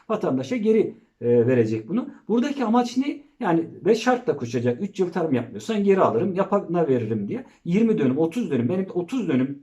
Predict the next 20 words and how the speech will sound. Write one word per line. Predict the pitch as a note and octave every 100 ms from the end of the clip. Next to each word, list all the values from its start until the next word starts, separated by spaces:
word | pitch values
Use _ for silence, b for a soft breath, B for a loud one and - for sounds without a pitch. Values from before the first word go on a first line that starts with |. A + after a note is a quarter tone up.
| -
aynı | E3 A3+ A3
yerde | B2 A2+ A#2+ B2
bir | B2+ -
sulanabilen | - C#3+ D#3 D#3+ C#3+ A#2+
bir | A#2+
arazim | A2+ A#2 A2+ A#2+
olsa | G#2 - C4+ D4+ b b b b
kendi | C#4+ A3+ E3
memleketimde | C3 A#2 A2+ A#2 B2 D#3+ D4 b b b -
ne | C4
yaparım? | A3 - F3+ G3+
Ben | F#3+
belki | G3 F#3+ -
kendim | F#3+ F#3+ F#3+ F3+ E3+
yaparım, | D3 - A2+ G#2 B2 G#2
e, | C#3 C3+
birine | F3 F#3 F3
yaptırırım. | E3 - A#2 A2 F#3
Bu | G3+
şekilde, | - F3 F3+ E3+ E3